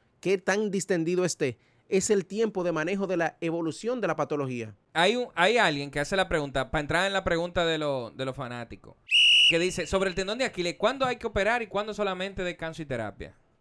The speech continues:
Speaker 2: Cuando se
Speaker 1: Sí,
Speaker 2: rompe.
Speaker 1: si hay rotura, hay que operarlo.
Speaker 2: Cuando se rompe.
Speaker 1: Hay que operarlo.
Speaker 2: Ok.
Speaker 1: Si es una distensión, como tú dices,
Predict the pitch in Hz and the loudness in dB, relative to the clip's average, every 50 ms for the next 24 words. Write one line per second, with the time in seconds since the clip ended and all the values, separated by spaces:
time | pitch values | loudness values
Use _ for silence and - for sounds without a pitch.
0 | _ _ _ _ _ _ _ _ - 156 170 175 160 170 160 156 165 180 175 - | _ _ _ _ _ _ _ _ -4 -4 -4 -2 0 0 2 4 4 4 4 2
1 | - 143 143 - _ - - - 135 131 135 139 139 143 143 127 - 143 139 139 | 0 -4 -6 -8 _ -14 -8 -4 -2 0 0 2 2 0 0 0 0 0 0 0
2 | - 139 127 139 135 143 151 156 156 175 - 156 160 165 156 - 160 151 165 170 | 0 -2 -2 0 0 0 0 -2 -4 -6 -6 -4 -4 -4 -2 -2 0 2 4 4
3 | 160 135 117 131 - 127 123 120 - 127 - 131 127 135 160 160 175 190 - _ | 2 2 0 -4 -6 -6 -6 -4 -6 -4 -4 -4 -2 -2 -2 -4 -6 -10 -14 _
4 | _ _ _ _ _ _ _ _ _ - 175 185 185 - 170 151 139 123 107 - | _ _ _ _ _ _ _ _ _ 0 0 2 2 2 2 2 2 0 -2 -6
5 | _ _ - - - 156 165 165 202 214 208 202 208 196 - 220 202 185 - 214 | _ _ -10 -4 0 2 2 4 4 4 4 4 2 2 2 0 0 2 2 2
6 | 208 185 180 180 180 180 175 190 196 208 214 185 - 147 120 | 2 2 2 2 2 2 2 4 4 4 4 2 2 -2 -4